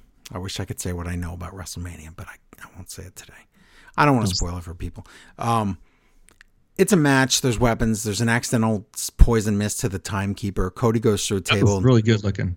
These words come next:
Speaker 2: I
Speaker 1: Oh, yeah, it
Speaker 2: like
Speaker 1: was,
Speaker 2: that.
Speaker 1: that was great. Um, I'm pretty sure they called it, though. I think I heard them say it. 'Cause I thought they said, "It's almost time for break," but I think they were telling the timekeeper it's almost time for that spot. Or maybe
Speaker 2: Oh.
Speaker 1: they were saying, "It's almost time for break," 'cause he knew that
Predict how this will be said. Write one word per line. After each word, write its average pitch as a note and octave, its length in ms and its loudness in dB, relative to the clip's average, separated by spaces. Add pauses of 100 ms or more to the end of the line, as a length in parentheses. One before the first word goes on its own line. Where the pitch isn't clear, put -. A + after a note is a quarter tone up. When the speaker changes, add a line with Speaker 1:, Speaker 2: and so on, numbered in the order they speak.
(120)
Speaker 2:
I - 40 4
Speaker 1:
Oh, - 40 6
yeah, - 40 10
it - 40 10
Speaker 2:
like D3 60 6
Speaker 1:
was, C3 100 2
Speaker 2:
that. G#2+ 160 -4
Speaker 1:
that D3+ 80 6
was F3+ 140 0
great. A#2+ 240 0 (500)
Um, A2+ 360 0 (160)
I'm C3 120 2
pretty A3+ 220 8
sure D#4+ 160 2
they A3 100 8
called D#3 400 2
it, B2+ 140 0
though. F#2 260 -8 (1000)
I - 80 -10
think - 240 -2
I F#3+ 80 4
heard C3+ 400 0
them G2+ 180 -2
say G#2+ 280 -2
it. E2+ 140 -8 (840)
'Cause D3 160 2
I G3 160 12
thought B3 260 4
they D3+ 120 4
said, C3 320 4
"It's A#2+ 160 0
almost C3 260 2
time C3 200 4
for G#2 120 -4
break," F#2 480 -2 (120)
but - 100 -2
I G2+ 40 -2
think A#2+ 400 -4 (460)
they A2+ 80 -2
were F#2+ 60 0
telling A2 320 -2
the - 60 -12
timekeeper G2+ 400 -4
it's - 80 -8
almost F2+ 220 -6
time F#2 140 -6
for F2 100 -8
that E2 180 -10
spot. E2 440 -12 (600)
Or B2 100 0
maybe C#3 200 8
Speaker 2:
Oh. - 20 4
Speaker 1:
they C3 80 8
were A#2+ 60 4
saying, B2+ 240 2
"It's A2+ 100 -2
almost A2 180 0
time G#2+ 160 0
for G2+ 100 -8
break," F#2 180 -4
'cause - 120 -8
he G2+ 60 -4
knew G2+ 200 -2
that F2+ 200 -6